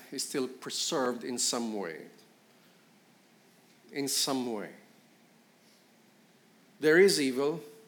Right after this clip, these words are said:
There's a rise of homosexuality. There's a rise in many evil things. Violence does follow. So we must be careful.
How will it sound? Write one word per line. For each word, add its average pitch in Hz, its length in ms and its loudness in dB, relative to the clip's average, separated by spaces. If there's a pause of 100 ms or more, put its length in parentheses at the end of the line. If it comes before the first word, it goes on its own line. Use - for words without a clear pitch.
(680)
There's 147 240 4
a 156 80 4
rise 147 380 6
of 151 100 -6
homosexuality. 113 1040 -4 (2250)
There's 156 180 6
a 165 80 6
rise 160 340 8
in 156 180 4
many 156 200 4
evil 143 260 0
things. 104 460 -6
Violence 190 540 6
does 185 320 2
follow. 107 560 -2 (2500)
So 170 140 0
we 151 140 4
must 139 280 0
be 139 80 -4
careful. - 540 -8